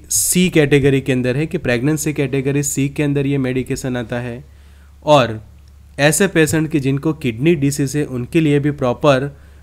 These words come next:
प्रिकॉशंस के साथ जो है वो यूज़ किया जाता है। फिर आपको हाइपर सेंसिटिविटी या फिर आपको ये इंजेक्शन लेने के बाद तुरंत ऐसे एलर्जिक रिएक्शंस होने लगते हैं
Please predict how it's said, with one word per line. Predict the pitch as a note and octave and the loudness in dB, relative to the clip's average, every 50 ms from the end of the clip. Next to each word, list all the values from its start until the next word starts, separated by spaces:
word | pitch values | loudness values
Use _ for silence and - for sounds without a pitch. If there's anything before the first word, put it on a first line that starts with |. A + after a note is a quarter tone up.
| - - | -12 -2
प्रिकॉशंस | - - F3+ F3 - G3 F#3+ - E3 D#3 D3+ D3 | 2 2 2 4 4 4 4 4 2 0 0 0
के | - D#3 | -4 -4
साथ | D3 - - C3+ C3+ C#3 C#3 | -4 -2 0 2 2 2 0
जो | B2+ B2 C3+ | -2 -2 -4
है | C3 | -2
वो | C3+ B2+ C#3 | -2 -2 -2
यूज़ | B2+ A2 G#2+ A#2 C3+ C#3+ - | -4 -2 -2 -2 -2 -2 -2
किया | - C#3+ C#3 C3 | -2 -2 -2 0
जाता | C3 B2+ C3 C3+ C3 | -2 -2 -4 -4 -6
है। | B2 B2 A#2+ C3 C#3+ - - - - - - - - - - - | -6 -6 -10 -12 -14 -18 -20 -20 -20 -20 -20 -20 -20 -18 -8 0
फिर | D#3 D#3 D#3 | 2 4 4
आपको | D3+ D3 C#3+ - D#3 D#3 D#3 D#3 | 4 2 2 0 0 2 2 0
हाइपर | D3 - - C3 B2 B2+ B2 - E3 E3 | 0 -2 0 2 2 2 2 2 2 2
सेंसिटिविटी | D#3 - D#3+ D3 C#3+ C#3+ D3 C#3 C3 C#3+ C#3 B2+ C#3 C3+ C#3 C3+ | 2 0 0 0 0 0 -2 -2 -2 -2 -2 -2 -2 -2 -2 -2
या | C3 B2+ | -2 -4
फिर | B2+ C#3+ C3 C3 | -4 -4 -2 -2
आपको | C3 C3 G#2+ - E3+ D3 C#3+ D3 C#3+ - - - - - - - - - - | -2 -4 -2 0 2 2 2 0 -2 -8 -18 -20 -20 -20 -20 -20 -20 -14 -8
ये | B2+ B2+ E3 F#3 F3+ | 0 4 6 8 8
इंजेक्शन | E3 D#3 C#3+ D#3+ D#3 - E3+ D#3+ | 8 6 4 2 0 2 2 2
लेने | D#3 D3 D3 D#3 D3+ | 4 4 4 2 2
के | - D#3 | 0 0
बाद | D3 D3+ D3+ D3 D3 | 2 2 0 0 0
तुरंत | - C#3+ D3+ D#3+ D#3+ D3+ | 0 0 2 2 2 0
ऐसे | D#3 D3 - E3+ D#3 | -2 -2 0 0 0
एलर्जिक | B2+ B2 B2+ C#3+ D3+ C#3 C#3+ D#3 D3 D3 | 2 2 2 0 0 0 -2 -4 -2 -2
रिएक्शंस | C#3 C#3+ C#3+ C#3 - - D3 C#3 C#3+ - | -2 -2 -2 -2 -2 -4 -4 -4 -2 -2
होने | C3+ C3+ C#3 C#3 | -2 -2 -2 -2
लगते | C3 C3 A#2+ - C#3 C3 | -4 -6 -6 -6 -6 -6
हैं | C3 B2 B2+ | -6 -6 -10